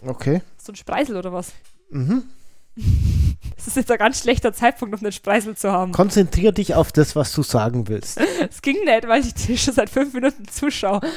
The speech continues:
Speaker 2: wie du versuchst, ohne Pinzette diesen Spreisel zu entfernen. <laughs> Ähm, ja, ich habe einen Faden verloren. Ähm, Anime-Mädchen. Ja, weil man merkt, man wird halt irgendwie auch im Cosplay nicht so ernst genommen und man wirkt so total süß und niedlich und man will das aber irgendwie nicht, weil man auch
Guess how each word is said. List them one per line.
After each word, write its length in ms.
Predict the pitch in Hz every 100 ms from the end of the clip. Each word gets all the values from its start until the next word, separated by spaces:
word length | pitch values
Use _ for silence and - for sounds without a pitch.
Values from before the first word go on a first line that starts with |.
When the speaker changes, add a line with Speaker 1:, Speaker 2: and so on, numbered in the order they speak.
| 311 -
Speaker 2:
wie 80 | 262
du 80 | 254
versuchst, 320 | 262 233 -
ohne 200 | 247 262
Pinzette 460 | - 254 240 269 220
diesen 240 | 220 220
Spreisel 480 | - - 196 269 277
zu 120 | -
entfernen. 520 | 190 190 - 185 190 190 - - -
<laughs> 80 | 339 359 - - - - _ _ -
Ähm, 680 | 226 240 240 254 247 254 269 - _ - - - -
ja, 400 | 240 285 196 175 - - - - -
ich 100 | -
habe 80 | 233
einen 60 | 240
Faden 340 | 254 294 294
verloren. 440 | - 190 175 180 180
Ähm, 460 | 196 202 202 208 - - _ -
Anime-Mädchen. 680 | 247 254 208 190 190 196 180
Ja, 120 | 220
weil 80 | 254
man 140 | 247
merkt, 240 | 233 277
man 160 | 262 233
wird 100 | 233
halt 160 | 262 226
irgendwie 200 | 240 196
auch 80 |
im 100 | 208
Cosplay 360 | 208 202 - 226
nicht 160 | 240 226
so 160 | 247
ernst 320 | 233 214 247 -
genommen 260 | 254 254
und 120 | 233 208
man 180 | 208 208
wirkt 220 | 226 -
so 160 | 226 220
total 380 | - - 202
süß 300 | 208 - 247 160
und 100 | 208
niedlich 460 | 226 269 285 -
und 220 | 226 220 208
man 140 | 202
will 100 | 220
das 140 | 294 311
aber 180 | 269
irgendwie 220 | 226 262 277
nicht, 180 | 277 220
weil 100 | 214
man 120 | 208
auch 240 | 190 202